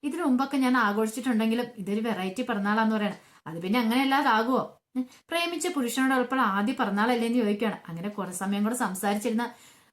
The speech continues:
ആ, ചായയൊക്കെ കുടിച്ച് കേക്കൊക്കെ കഴിച്ചതിന് ശേഷമാണ് കൂട്ടുകാരികൾ അങ്ങോട്ട് പോകുന്നത്. അങ്ങനെ പോയി കഴിഞ്ഞപ്പോൾ മിത്ര പറഞ്ഞു, "എനിക്ക് ഒത്തിരി സന്തോഷമായെന്ന്" പറയാം. "എന്തിന്?" "അല്ല, ആരും എന്റെ പിറന്നാൾ ഓർത്ത് വെച്ച്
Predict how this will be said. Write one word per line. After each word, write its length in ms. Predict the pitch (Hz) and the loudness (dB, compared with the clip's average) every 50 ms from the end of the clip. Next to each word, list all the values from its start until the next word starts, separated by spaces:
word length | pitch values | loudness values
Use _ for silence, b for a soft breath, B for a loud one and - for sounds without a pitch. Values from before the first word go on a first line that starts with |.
| _ - | _ -12
ആ, 140 | - 240 | -10 -8
ചായയൊക്കെ 520 | 240 240 - 269 247 214 208 214 226 220 226 | -8 -6 -2 0 2 2 2 2 0 0 -2
കുടിച്ച് 260 | 240 220 208 208 247 247 - - - - 285 | -2 -2 -2 -2 -2 -4 -6 -8 -10 -6 -2
കേക്കൊക്കെ 360 | 254 254 254 269 254 247 262 | -2 -2 -2 -2 -2 0 0
കഴിച്ചതിന് 300 | 247 214 208 233 240 254 | 0 0 0 0 0 0
ശേഷമാണ് 440 | 247 262 220 220 - 247 220 220 214 | 0 0 0 0 0 0 0 0 -2
കൂട്ടുകാരികൾ 500 | 220 180 175 180 190 185 185 202 214 220 | -4 -6 -4 -4 -4 -2 -2 0 0 0
അങ്ങോട്ട് 280 | 208 190 190 202 208 | 0 0 -2 -2 -4
പോകുന്നത്. 260 | 202 180 185 185 - - _ _ _ _ 170 | -4 -4 -6 -6 -8 -10 _ _ _ _ -14
അങ്ങനെ 200 | 156 165 175 196 | -10 -10 -8 -8
പോയി 240 | - 196 175 175 | -6 -6 -6 -6
കഴിഞ്ഞപ്പോൾ 340 | 185 196 190 190 190 196 202 | -6 -6 -6 -6 -6 -4 -4
മിത്ര 260 | 208 190 - - 180 | -4 -4 -4 -8 -8
പറഞ്ഞു, 160 | 185 185 190 196 - - | -8 -6 -8 -8 -8 -12
"എനിക്ക് 180 | 165 175 - 214 | -14 -8 -6 -8
ഒത്തിരി 240 | 202 202 - 190 | -6 -6 -8 -8
സന്തോഷമായെന്ന്" 680 | 208 - 233 180 180 180 185 190 190 247 220 208 208 208 | -4 -4 -4 -4 -4 -4 -6 -4 -2 0 2 2 2 2
പറയാം. 160 | 202 202 185 - - _ | 2 0 -4 -6 -8 _
"എന്തിന്?" 300 | - 269 285 285 285 285 262 - - b b b b b b _ | 0 0 2 2 2 0 0 -2 -8 b b b b b b _
"അല്ല, 320 | 196 180 180 202 220 220 B B B - | -8 -4 -2 -2 -4 -4 B B B -6
ആരും 340 | 170 160 156 156 160 202 226 | -4 -4 -4 -4 -2 0 0
എന്റെ 140 | 214 214 - | 0 0 0
പിറന്നാൾ 440 | - 254 196 185 185 196 208 240 | 0 -2 -2 0 0 0 2 2
ഓർത്ത് 300 | 240 214 208 196 208 - | 2 2 0 0 -2 0
വെച്ച് 260 | 254 247 240 240 - | -2 -2 -2 -2 -2